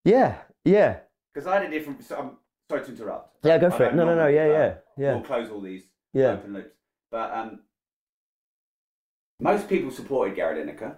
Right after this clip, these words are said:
Speaker 1: Yeah.
Speaker 2: and his freedom of speech.
Speaker 1: Mm.
Speaker 2: But most people didn't consider that B B C is his employer.
Speaker 1: Yeah.
Speaker 2: And I did because I'm, as an em-, I'm an employer and I can
Speaker 1: Yeah.
Speaker 2: see it that way.
Speaker 1: Yeah.
Speaker 2: And if he says something that potentially puts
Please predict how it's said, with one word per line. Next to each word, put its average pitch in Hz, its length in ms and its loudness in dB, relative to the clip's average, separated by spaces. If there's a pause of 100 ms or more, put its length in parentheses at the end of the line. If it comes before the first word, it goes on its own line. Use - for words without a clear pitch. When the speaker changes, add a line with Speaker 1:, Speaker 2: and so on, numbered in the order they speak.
Speaker 1:
Yeah. 110 260 4
Speaker 2:
and 104 100 -6
his 107 200 -8 (160)
freedom 107 260 -2
of 92 60 -10
speech. - 340 -10 (140)
Speaker 1:
Mm. 113 300 2 (360)
Speaker 2:
But 127 120 -4
most 170 200 -2
people 156 160 -4
didn't 147 220 -4
consider 127 540 -6
that 104 320 -8
B 113 120 -8
B 117 80 -10
C 101 260 -8
is 98 140 -8
his 101 140 -14
employer. 110 460 -6 (600)
Speaker 1:
Yeah. 110 260 4
Speaker 2:
And 120 100 -2
I 123 160 0
did 110 240 -4
because 120 240 -10
I'm, 110 120 -2
as 101 100 -8
an 107 100 -8
em-, 101 280 -8
I'm 110 120 -4
an 107 80 -6
employer 107 300 -2
and 101 100 0
I 101 80 -4
can 113 160 -8
Speaker 1:
Yeah. 120 180 6
Speaker 2:
see - 60 0
it - 120 -6
that - 180 -8
way. - 140 -10
Speaker 1:
Yeah. 113 320 4 (380)
Speaker 2:
And 127 140 -4
if - 80 -10
he 156 100 -2
says 180 240 -2
something 123 300 -6
that 107 100 -6
potentially 120 440 -12
puts 123 500 -10